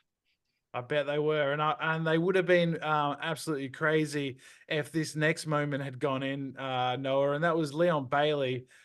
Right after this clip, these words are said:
who just after the, uh, we went one nil up, had a moment where he's, he's,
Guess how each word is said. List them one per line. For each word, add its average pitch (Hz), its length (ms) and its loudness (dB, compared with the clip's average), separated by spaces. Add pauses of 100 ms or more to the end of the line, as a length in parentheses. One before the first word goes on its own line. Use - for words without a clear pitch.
(120)
who 143 460 2
just 190 320 -2
after 160 400 4
the, 147 360 4
uh, 135 240 2
we 156 140 -2
went 151 200 0
one 143 160 -2
nil 139 200 0
up, 131 280 -2 (300)
had 180 160 6
a 165 40 8
moment 156 380 2
where 151 360 4 (220)
he's, 160 460 0
he's, 147 320 -4